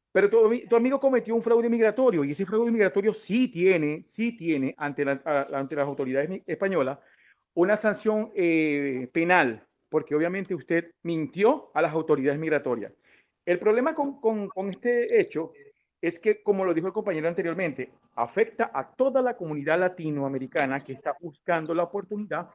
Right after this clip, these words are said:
para ingresar bien al país. Lo hemos dicho mucho en, en, en todos los, los, los encuentros que hemos tenido. Al llegar acá, y de hecho es, es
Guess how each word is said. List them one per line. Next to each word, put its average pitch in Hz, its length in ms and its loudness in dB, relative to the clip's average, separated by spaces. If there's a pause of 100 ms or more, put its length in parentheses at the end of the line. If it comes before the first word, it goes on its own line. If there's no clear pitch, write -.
(260)
para 147 320 -2
ingresar 135 500 -4
bien 143 240 -2
al 143 100 -4
país. 117 320 -8 (280)
Lo - 100 -2
hemos 220 200 2
dicho 214 240 -2
mucho 196 300 0
en, 185 120 -4
en, 160 200 -10
en 151 180 -8
todos 170 200 0
los, 185 280 -4
los, 131 280 -4 (260)
los 147 160 -8
encuentros 170 360 -2
que 165 60 -12
hemos 147 140 -14
tenido. 175 440 0 (420)
Al 139 220 2
llegar 143 380 2
acá, 170 420 0
y 160 60 -20
de 139 220 -4
hecho 147 160 -6
es, - 100 -10
es 156 220 -12